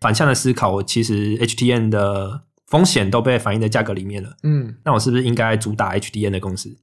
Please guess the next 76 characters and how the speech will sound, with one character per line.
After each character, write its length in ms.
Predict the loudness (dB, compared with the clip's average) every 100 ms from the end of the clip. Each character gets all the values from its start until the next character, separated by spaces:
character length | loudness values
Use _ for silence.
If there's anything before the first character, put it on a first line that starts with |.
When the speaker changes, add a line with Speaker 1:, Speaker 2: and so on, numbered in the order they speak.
| _
Speaker 1:
这 100 | -2
是 80 | 0
我 120 | 2
第 140 | 2 2
一 40 |
个 60 | 2
想 180 | 0 -4
法。 240 | -8 -14 _ _
对， 120 | -4
这 80 | 0
是 60 | 0
我 100 | 2
第 140 | 2
一 40 | 4
个 100 | 4
在 120 | 4
盘 240 | 4 2
的 80 | 2
事 120 | 0
情。 180 | 0 0
Speaker 2:
诶， 40 |
什 0 |
么 100 | 0
叫 160 | 2 4
做 400 | 4 4 4 -2
主 220 | -4 -2 2
打 200 | 2 2
H 140 | 0
T 80 | 0
M 120 | 0
的 60 | -2
公 200 | -6 -6
司？ 200 | -8 -10 -14 _ _
Speaker 1:
呃， 100 | 2 4
因 80 |
为 100 | 4
大 160 | 4 2
家 100 | 2
都 160 | 2 4
猎 220 | 6 6
巫 180 | 6 4
H 200 | 2 2
T 160 | 4
M 100 | 4
的 80 | 2
公 180 | 0 -2
司 120 | -4
啊 220 | -6 -10 _
，H 180 | 0 0
T 220 | 2 4
M 100 | 4 4
比 140 | 2
例 160 | 2 2
很 140 | 2
高 160 | 2 0
的 80 |
银 140 | 0 -2
行。 200 | -6 -8 _ _
Speaker 2:
对。 380 | 4 4 0 -8 _ _
Speaker 1:
所 160 | 0 2
以 40 |
它 140 | 2
的 200 | 4 2 4
风 180 | 2
险 180 | 4 2
反 160 | 0 0
映 80 | 0
在 80 |
价 200 | 0 0
格 140 | 0 -4
里 120 | -4
面 180 | -6 -6
了， 60 | -6
大 140 | -2 0
家 180 | 2 2
都 160 | 0